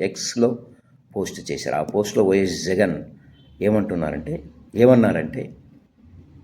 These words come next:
విశాఖపట్నం కేజీహెచ్లో గురువారం మధ్యాహ్నం పన్నెండు గంటల ముప్పై నిమిషాలకు కరెంటు పోతే రాత్రి పన్నెండు గంటల ముప్పై నిమిషాల వరకు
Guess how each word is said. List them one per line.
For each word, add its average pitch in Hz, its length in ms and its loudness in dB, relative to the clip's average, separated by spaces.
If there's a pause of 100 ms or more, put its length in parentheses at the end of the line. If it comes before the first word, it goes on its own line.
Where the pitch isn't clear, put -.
(360)
విశాఖపట్నం 143 680 6
కేజీహెచ్లో 117 760 4
గురువారం 107 520 4
మధ్యాహ్నం 98 580 2 (520)
పన్నెండు 151 360 6
గంటల 131 360 8
ముప్పై 113 480 2
నిమిషాలకు 104 580 2
కరెంటు 98 400 0
పోతే 107 500 0
రాత్రి 120 400 6
పన్నెండు 117 280 4
గంటల 113 380 6
ముప్పై 104 360 2
నిమిషాల 95 380 -2
వరకు 87 480 -2